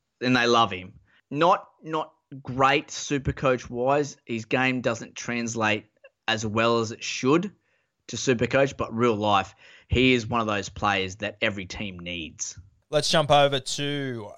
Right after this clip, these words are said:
Speaker 2: Manly versus Storm, Battle of Brookie.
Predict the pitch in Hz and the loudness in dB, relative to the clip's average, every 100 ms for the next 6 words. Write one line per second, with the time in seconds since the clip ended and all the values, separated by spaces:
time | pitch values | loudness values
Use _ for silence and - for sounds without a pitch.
0 | 135 131 135 139 131 127 120 120 - - | -12 -2 2 2 0 -4 -4 -4 -4 -4
1 | 127 139 120 113 147 135 127 135 117 165 | -2 -2 -4 2 2 4 -2 -2 -2 -2
2 | - | -6